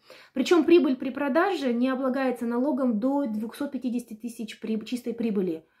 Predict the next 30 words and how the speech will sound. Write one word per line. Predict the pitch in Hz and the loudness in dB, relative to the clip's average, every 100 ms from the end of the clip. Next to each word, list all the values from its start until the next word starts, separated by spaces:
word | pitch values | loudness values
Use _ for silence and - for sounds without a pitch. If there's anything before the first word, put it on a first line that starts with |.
| _ | _
а, | 208 190 | -8 -2
на | 196 220 | -2 -2
человека. | 254 226 214 180 185 | -2 0 0 -2 -4
Если | 208 - | -6 -4
вы | 214 | -2
женаты, | 220 240 349 370 | 0 0 0 -2
то | - 220 | -4 -6
это | 233 | -6
полмиллиона. | 226 226 208 196 185 170 - _ _ - | -6 -2 0 0 -2 -6 -12 _ _ -10
То | |
есть, | 226 | 0
если | 285 - 285 | 0 2 0
вы | 269 | 0
сделали | 220 269 247 | 2 4 4
полмиллиона | 226 254 233 226 226 220 214 | 2 0 0 2 2 2 0
прибыли, | 254 311 262 220 196 | 2 2 2 0 -2
налогом | 202 208 262 254 226 | -2 0 0 0 -2
эта | 240 214 | -4 -10
сумма | - 233 208 | -8 -4 -2
не | 208 | -2
облагается | 226 214 214 294 330 330 | -2 -4 0 2 0 -2
при | 220 226 | -6 -4
условии, | 220 277 277 254 | -4 -6 -4 -6
что | - | -4
вы | 208 | -4
жили | 202 240 247 | -2 -2 -2
в | |
этом | 202 202 196 | -4 -6 -6
доме | 196 190 | -4 -6
сами. | - 185 - | -8 -12 -12